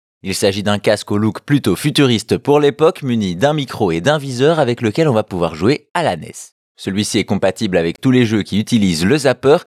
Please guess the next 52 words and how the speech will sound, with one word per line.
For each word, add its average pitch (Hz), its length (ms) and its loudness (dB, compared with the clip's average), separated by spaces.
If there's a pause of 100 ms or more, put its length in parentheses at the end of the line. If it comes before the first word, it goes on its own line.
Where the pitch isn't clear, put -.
et 156 120 -8
qui 170 160 -4
dit 117 180 0
casque 143 320 -2
dit 107 220 -4
évidemment 95 580 -2
audio 135 380 2
avec 110 240 0
cette - 180 -4
promesse 107 380 -2
de 87 100 -2
calme 98 420 -4
pour 101 200 0
les 143 100 2
parents 143 320 0 (200)
qui 160 160 -6
ne 92 120 0
tiendra 85 420 -2
pas - 160 -2
longtemps. 90 340 -10 (260)
En 160 120 0
effet, 147 280 2
l'innovation 131 540 -2
réside 127 340 2
dans 107 120 0
la 120 160 0
commande 120 360 0
vocale 92 680 -2
du 80 140 -6
laserscope. 120 640 0 (200)
Pour 85 160 -4
l'activer, 120 520 -2
il 139 60 -4
faut - 140 -10
crier 92 320 0
le 107 140 0
mot 135 320 -2
Fire. 117 600 -4 (280)
On 113 140 -4
peut - 100 -4
le 120 140 2
faire 107 220 -2
dans 143 120 0
les 151 140 2
jeux 127 140 0
qui 120 140 -4
utilisent 101 440 -2
le 135 100 4
zapper 123 400 0
de 131 60 2
la 135 160 2
nes, 131 160 0